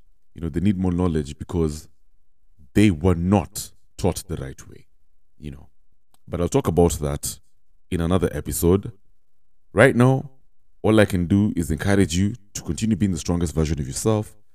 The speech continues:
continue aligning. Don't be part of this hate culture. Don't be part of this very lustful culture. Ghost yourself if you have to. Get out there. And, uh, if you have to change environments, please do it. If you have to,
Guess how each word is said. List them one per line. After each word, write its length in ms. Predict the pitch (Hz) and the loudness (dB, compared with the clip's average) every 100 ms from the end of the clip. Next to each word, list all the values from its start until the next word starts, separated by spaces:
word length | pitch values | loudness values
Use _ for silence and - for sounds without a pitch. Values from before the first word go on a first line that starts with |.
| - - - - | -20 -20 -20 -16
continue 420 | 71 101 98 64 | -8 -2 -2 -2
aligning. 540 | 69 80 90 95 98 - - - - | -4 -2 0 0 -2 -6 -20 -18 0
Don't 160 | 104 | 2
be 80 | 117 | 2
part 200 | - 98 | 2 0
of 120 | 95 | -2
this 160 | 78 85 | -4 -8
hate 340 | - 82 82 | -4 -2 -2
culture. 520 | - 85 90 - 101 107 - - - - | -4 -2 -2 -2 -4 -6 -14 -20 -20 -6
Don't 200 | 98 104 | -4 -2
be 80 | 101 | -2
part 200 | 98 92 | 0 -2
of 120 | 76 | -2
this 180 | 90 - | -4 -4
very 260 | 73 85 | -2 -2
lustful 640 | 73 71 85 - - 90 85 | 0 -2 -2 -4 -4 -4 -4
culture. 560 | - 90 95 - 104 - - - - - - 95 | -4 -2 -2 -4 -6 -8 -18 -20 -20 -20 -16 0
Ghost 260 | 113 117 - | 4 4 2
yourself 380 | 98 98 95 | 0 2 0
if 120 | 92 - | -2 -10
you 60 | |
have 260 | 76 85 - | -6 -6 -6
to. 180 | - 98 - - - | -10 -12 -12 -20 -2
Get 120 | 107 | 2
out 220 | 110 90 | 2 0
there. 380 | 95 92 90 90 - - - - | -2 0 0 -2 -8 -20 -20 -18
And, 260 | - 76 73 | -12 -10 -8
uh, 180 | 78 73 | -6 -4
if 180 | 85 - | -6 -4
you 60 | |
have 100 | 104 | -4
to 100 | 110 | -2
change 240 | 95 101 87 | 0 0 0
environments, 720 | 90 87 90 90 90 - - - - - - | 0 0 0 -2 -2 -4 -10 -14 -20 -20 -6
please 240 | 101 101 | 2 2
do 180 | 71 90 | 2 2
it. 220 | 95 - | 2 0
If 140 | 73 80 | -8 -8
you 60 | |
have 200 | 85 98 | -6 -6
to, 460 | - 85 78 73 73 | -8 -8 -6 -8 -10